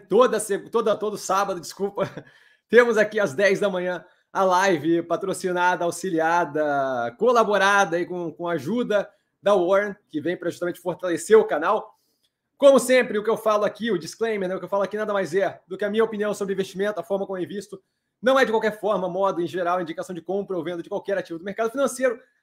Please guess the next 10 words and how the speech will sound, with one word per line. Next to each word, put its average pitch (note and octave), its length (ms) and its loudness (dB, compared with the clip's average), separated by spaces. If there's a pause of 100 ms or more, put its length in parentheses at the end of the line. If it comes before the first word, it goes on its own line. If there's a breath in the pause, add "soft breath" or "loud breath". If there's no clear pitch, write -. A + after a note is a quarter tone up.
Aqui B3+ 460 -2
embaixo, G3+ 580 -2 (260)
a - 20 -4
gente F3 220 -10
tem G3+ 80 -2
ali G3 160 0
o F#3+ 60 0
linkzinho F#3+ 640 -6 (320)
pra A3 140 4
Warren, F#3 380 0